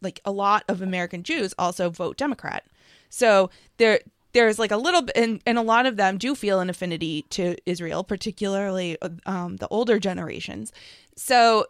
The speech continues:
it presents some issues for them, especially now as this conflict has been raising, raging on. There have been some pro-Palestinian demonstrations in the United States and some violence against Jewish people in the United States who really may or may not have been doing anything to do with Israel at all.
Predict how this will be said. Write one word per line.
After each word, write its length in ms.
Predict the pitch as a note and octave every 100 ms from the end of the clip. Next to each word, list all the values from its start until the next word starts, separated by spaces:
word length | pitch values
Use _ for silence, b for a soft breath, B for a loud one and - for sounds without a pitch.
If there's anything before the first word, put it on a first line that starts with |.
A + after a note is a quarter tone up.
| _ _ -
it 200 | B3 -
presents 440 | C4+ A#3 C#4 D4+
some 240 | - A#3+ A3
issues 340 | E4+ - A#3
for 80 | G#3+
them, 220 | G3 F#3
especially 480 | F#3 - D4+ - C4+
now 240 | A#3 A#3+ A#3
as 100 | G#3+
this 140 | G3
conflict 400 | - G#3 G#3 G3+
has 80 | G3+
been 180 | F#3+ F#3
raising, 340 | F#3 F#3 F#3+ - - F#3
raging 360 | G3+ G#3+ F#3+ G#3
on. 260 | G4+ D#4+
There 140 | D4 C4+
have 120 | A#3+
been 200 | A3+ G#3+
some 380 | - G3 F#3 F3
pro-Palestinian 1500 | - G#3+ G3 G3 G3 - - - A3 G3+ G3 - G3 G3 F#3
demonstrations 1160 | F3+ F#3 F3+ F3 - G3+ G3 F#3+ E3+ E3+ E3 - B B B -
in 140 | A3
the 80 | A3
United 360 | G#3 F#3 F3+
States 380 | - - E4+ D#4 -
and 200 | D4 D4
some 200 | C#4+ A3+
violence 420 | A3+ B3 A#3+ G3+
against 380 | G#3 G#3 G#3+ -
Jewish 220 | G3 G3
people 240 | G#3 F3+ F3+
in 100 | F3+
the 80 |
United 360 | F3 F#3 E3 E3+
States 360 | - D4 G#3 -
who 100 | G3
really 380 | G3 F#3+ F#3
may 240 | F3+ F#3+ F#3+
or 20 |
may 120 | F#3
not 80 | F#3
have 80 | F3+
been 100 | F3+
doing 200 | F3+ F3+
anything 360 | E4 E4 A3+ G3+
to 60 |
do 160 | F#3 F#3+
with 140 | F3+
Israel 380 | - F3 F#3 F#3
at 60 | G3+
all. 220 | E4 -